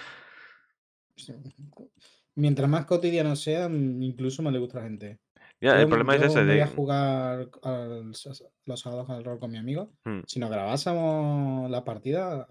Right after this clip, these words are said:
Speaker 1: segu-, estoy seguro que habría un montón de gente que la, que le gustaría verlo.
Speaker 2: Ya.
Speaker 1: Segurísimo.
Speaker 2: Bueno, algún día nos pondremos a expandir un poquito <laughs> la capacidad de audiencia que tenemos, <laughs> porque este juego tiene sus límites.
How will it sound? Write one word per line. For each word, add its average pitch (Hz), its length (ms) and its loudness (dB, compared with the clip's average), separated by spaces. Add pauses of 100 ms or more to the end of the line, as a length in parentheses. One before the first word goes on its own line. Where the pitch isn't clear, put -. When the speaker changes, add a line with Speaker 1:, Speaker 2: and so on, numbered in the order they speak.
(140)
Speaker 1:
segu-, 123 360 -16
estoy 151 200 -10
seguro 147 360 -6
que 170 60 -6
habría 127 140 -4
un 127 60 -6
montón 117 200 -10
de - 20 -10
gente 110 140 -12
que 104 60 -16
la, 104 120 -16 (160)
que 104 260 -14
le 104 80 -18
gustaría 107 280 -16
verlo. 98 240 -20 (560)
Speaker 2:
Ya. 92 280 0 (1700)
Speaker 1:
Segurísimo. 107 580 -16 (760)
Speaker 2:
Bueno, 127 280 -2 (100)
algún 120 400 0
día 123 300 0
nos 95 240 -6
pondremos 101 500 -2
a 87 400 0 (160)
expandir 107 440 2
un 110 100 4
poquito 101 460 0
<laughs> - 480 -6
la 110 180 4
capacidad 110 380 4
de 107 80 10
audiencia 104 340 4
que 104 100 0
tenemos, 95 460 -2
<laughs> - 80 -8
porque 101 380 -2
este 107 160 -2
juego 107 480 2
tiene 110 180 -4
sus 101 160 -6
límites. 87 460 -10